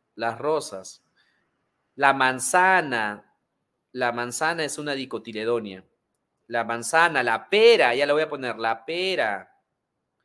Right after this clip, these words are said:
La papa, el, el tabaco, papa, tabaco. También está, también está la quinoa,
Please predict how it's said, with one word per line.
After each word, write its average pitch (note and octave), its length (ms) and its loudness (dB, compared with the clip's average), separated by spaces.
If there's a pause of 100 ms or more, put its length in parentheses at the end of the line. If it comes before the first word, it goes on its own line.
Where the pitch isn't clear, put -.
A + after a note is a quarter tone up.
(360)
La C3 360 2
papa, F3 680 4
el, B2+ 360 -8 (180)
el B2+ 260 -6
tabaco, C3 760 2
papa, D3 540 4
tabaco. A#2+ 1000 -4 (440)
También C#3+ 340 -6
está, C#3+ 560 -2 (540)
también B2+ 320 -10
está C3+ 300 -4
la B2 260 -4
quinoa, C#3 800 -8